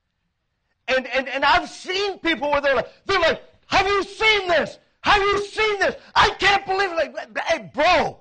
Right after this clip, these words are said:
bro, back it up a notch, man. Are you sure that's what he meant?" "I know that's exactly what he meant."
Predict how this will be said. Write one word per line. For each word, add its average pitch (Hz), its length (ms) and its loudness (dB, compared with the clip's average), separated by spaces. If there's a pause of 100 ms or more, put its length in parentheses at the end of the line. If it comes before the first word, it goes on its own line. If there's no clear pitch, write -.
(100)
bro, 240 520 0
back 240 280 2
it 226 120 0
up 285 160 2
a 190 120 0
notch, 139 360 -4
man. 160 340 -2 (280)
Are 220 80 -2
you 285 160 -4
sure 381 260 0
that's 359 240 0
what 339 160 -4
he 349 40 -8
meant?" - 120 -10 (160)
"I 392 500 4
know 370 200 4
that's 302 240 0
exactly 208 640 -4
what 165 220 -4
he 156 80 -12
meant." 135 240 -6